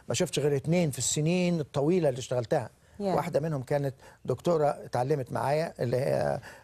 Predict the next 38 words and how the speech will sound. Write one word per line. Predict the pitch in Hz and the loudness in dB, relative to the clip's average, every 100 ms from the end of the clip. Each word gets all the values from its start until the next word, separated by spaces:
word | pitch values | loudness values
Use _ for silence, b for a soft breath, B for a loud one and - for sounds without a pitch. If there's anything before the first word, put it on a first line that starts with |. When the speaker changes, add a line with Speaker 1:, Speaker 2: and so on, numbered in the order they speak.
| - | -6
Speaker 1:
واحدة | 135 131 | -4 -2
من | 120 | -2
الفيلوز | 113 101 170 131 | -2 0 0 -2
بتوعي، | 113 135 180 175 185 B - | -4 0 2 2 -2 B -8
وبتجيلها | - - 117 151 143 | -4 -4 -2 -2 0
باستمرار. | 131 123 - 123 127 107 - - _ _ _ - | -2 -4 -4 -2 -2 -4 -8 -20 _ _ _ -2
آه، | 113 107 104 | 0 0 -2
كل، | - 135 107 - | -2 -4 -2 -2
آه، | 113 113 123 | -2 -2 -2
يمكن | 135 117 120 110 | -4 -6 -6 -6
س-، | 117 - B - | -8 -14 B -4
ست | 156 - | -4 -2
أشهر | 147 - 113 | -4 -4 -6
كل | - 120 110 | -4 -4 -2
سنة | 156 139 113 | -2 -2 -4
ولا | 101 | -4
حاجة | 101 151 | -4 -4
زي | 123 127 | -4 -2
كده | 160 160 B B | -2 -4 B B
ترجع | 160 131 - | -2 0 -2
وتيجي. | 113 214 | -2 -2
Speaker 2:
يمكن | 208 220 | 0 0
عشان | 208 202 226 | 0 0 -2
كده | 262 220 | 0 0
ده | 202 | 2
سبب | 226 233 220 190 | 2 2 0 0
من | 202 190 | -2 0
تس-، | 214 - - | -2 -2 -6
من | - 202 | 0 2
أسباب | - 185 214 220 190 190 185 | 2 2 0 0 2 0 2
تأخير | 180 165 233 214 | -2 0 0 0
التشخيص | - 190 - 226 175 | -2 -6 0 0 0
بالنسبة | 190 208 202 185 | 0 2 2 0
للحالة | 185 - 220 202 | 0 0 0 0
اللي | 190 | -2
حضرتك | 190 208 220 - | -2 -2 -2 -4
حكيت | 180 - 220 | -4 -2 0
عنها، | 208 233 226 | 0 0 -4